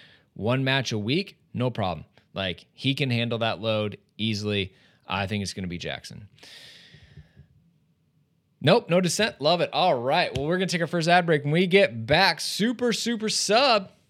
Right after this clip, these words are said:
who's gonna be impact off the bench? Thank the sponsors. We'll be right back.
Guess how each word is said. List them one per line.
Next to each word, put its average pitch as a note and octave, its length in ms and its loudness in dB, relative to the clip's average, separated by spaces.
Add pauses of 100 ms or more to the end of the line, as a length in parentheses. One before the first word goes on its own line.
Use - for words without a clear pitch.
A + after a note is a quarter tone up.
(120)
who's C3 240 -6
gonna C3+ 180 -4
be C3 280 -2 (100)
impact A#2+ 680 -6
off B2 320 -6
the A#2 100 -4
bench? A2+ 400 -4
Thank A2+ 160 -4
the A2 80 -8
sponsors. B2 400 -4
We'll A2+ 80 -2
be B2+ 240 0
right - 200 -6
back. - 380 -8